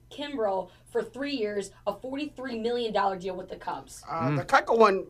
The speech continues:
Speaker 2: hurts for me the most because not only do the Phillies miss out on getting Dallas Keuchel, but now they gotta watch him play for the division rival and someone who's right behind them in the division standings,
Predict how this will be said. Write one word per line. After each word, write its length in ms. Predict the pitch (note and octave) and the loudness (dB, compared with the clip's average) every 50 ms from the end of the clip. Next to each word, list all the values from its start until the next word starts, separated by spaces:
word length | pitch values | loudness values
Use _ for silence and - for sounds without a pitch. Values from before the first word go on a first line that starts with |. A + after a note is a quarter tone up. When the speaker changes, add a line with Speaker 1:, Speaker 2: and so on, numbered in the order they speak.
| - | 2
Speaker 2:
hurts 240 | - G#3+ G#3+ G3+ - | 4 4 4 4 0
for 140 | - - G3+ | -4 -2 0
me 200 | F#3 F#3+ F#3+ F#3+ | 2 2 2 2
the 100 | F#3+ F3 | 2 0
most 400 | D#3 D#3+ E3+ F3+ F#3 F#3 - - | 0 2 2 2 2 0 -4 -8
because 280 | F3 - F3+ E3+ D#3 D3+ | -8 -4 -4 -4 -4 2
not 180 | F3+ F#3 F#3+ | 4 6 6
only 120 | G3 G3 F3+ | 6 4 0
do 240 | - F3 E3 E3 | 0 -2 -4 -2
the 80 | E3 E3 | -6 -8
Phillies 420 | D#3+ - F3+ F3+ F3+ F3+ F3 F3 | -8 -4 -2 0 0 0 0 -2
miss 220 | F3 F3 F3 E3+ - | -4 -6 -6 -2 0
out 180 | F3 F3 F3+ | 2 4 4
on 120 | F3 E3+ E3+ | 2 2 0
getting 260 | E3 F3 F3 E3+ E3 | -2 -2 -2 -2 -2
Dallas 260 | E3 E3 E3+ E3+ E3 | 0 0 0 0 -2
Keuchel, 300 | - - F3+ F3 F3 F3 | -2 -4 -4 -4 -4 -4
but 140 | E3+ E3+ E3+ | -6 -4 -4
now 120 | E3 E3 E3 | -4 -6 -6
they 100 | E3 D#3+ | -6 -6
gotta 300 | D#3+ E3+ D#3+ D#3+ D#3 D3+ D3 - | -6 -6 -6 -6 -8 -10 -12 -16
watch 360 | - D#3 D#3+ E3+ D#3+ E3 E3 - | -12 -6 -4 -4 -4 -4 -4 -4
him 120 | F#3 F3 | -4 -6
play 220 | E3 F3 F3 E3+ E3 | -4 -2 -2 -2 -2
for 360 | E3 - E3 D#3+ D#3 D3+ D3 - - - - | -4 -4 -4 -2 -2 -4 -4 -8 -16 -10 -8
the 80 | F#3+ | -6
division 460 | F#3+ F#3 F3+ E3+ G#3 A3+ A#3+ A#3 A3 F3+ | -4 -4 -4 -2 0 0 0 2 2 6
rival 500 | E3+ F#3 G3+ G#3+ G#3+ G#3+ A3+ A3 A3+ A3 - | 8 8 8 8 8 6 4 2 2 2 0
and 200 | G#3 G3+ F#3 F#3+ | -2 -2 -4 0
someone 280 | - A3+ A3 G#3+ G#3+ G#3 | 2 2 2 4 4 4
who's 120 | F#3 F3 D3 | 4 2 2
right 280 | C#3+ F3 G3 G#3 G#3 | 6 6 6 6 4
behind 400 | - F3 E3 E3 F#3 F#3+ G3 G3 | -2 -4 2 4 4 4 4 2
them 120 | G3+ G3 G3 | 0 0 0
in 100 | F3+ F3 | -2 -2
the 80 | E3+ | -4
division 340 | E3 D3+ F3 E3+ E3+ F3 E3 | -4 -2 -2 -2 -2 -2 -6
standings, 540 | E3 - F3+ F3 F#3 F#3 F#3+ F#3+ F#3+ F#3+ | -4 0 0 0 0 0 0 -2 -2 -2